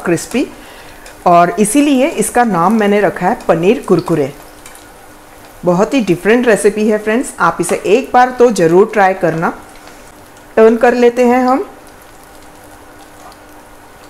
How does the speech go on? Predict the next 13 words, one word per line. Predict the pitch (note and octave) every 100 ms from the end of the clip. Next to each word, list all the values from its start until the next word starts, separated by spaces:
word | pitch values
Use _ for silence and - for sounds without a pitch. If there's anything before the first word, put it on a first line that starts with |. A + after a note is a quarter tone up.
| - - - - - - - - - - - - - - - -
और | D#3 -
इसी | D#3+ A#3+
तरह | A#3 G#3
से | G3+ G3+
हम | G3 F#3
इसे | F3+ G4+
fry | - G3 F3
कर | F3+ G3
लेते | G3+ G3+ A#3+
हैं |
जब | C4+ B3
तक | B3+ C4
ये | C#4